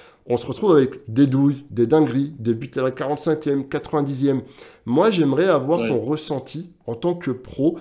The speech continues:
Speaker 1: parce que je pense que toi aussi, tu dois les avoir, euh, ces bugs-là, mais tu arrives à passer outre. Euh, j'aimerais avoir ton analyse.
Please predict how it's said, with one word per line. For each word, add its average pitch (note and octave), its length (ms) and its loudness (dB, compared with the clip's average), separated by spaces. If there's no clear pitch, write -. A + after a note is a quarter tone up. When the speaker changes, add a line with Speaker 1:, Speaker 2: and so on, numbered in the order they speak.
Speaker 1:
parce - 140 -12
que C3+ 140 -6
je - 80 -8
pense F#3+ 240 0
que C#3+ 80 -4
toi C#3 220 -2
aussi, F3 260 0
tu F3 140 -12
dois C3+ 180 2
les A#2 220 0
avoir, B2 580 -2
euh, G2+ 500 -10
ces A#2+ 220 -4
bugs-là, C3 320 -2
mais E3 120 0
tu - 160 -6
arrives A#2+ 200 0
à C3 80 0
passer D3+ 380 -2
outre. E3+ 340 -6
Euh, G2+ 380 -2
j'aimerais D3+ 560 2
avoir D3 460 -2
ton B2 180 -2
analyse. D3+ 500 -2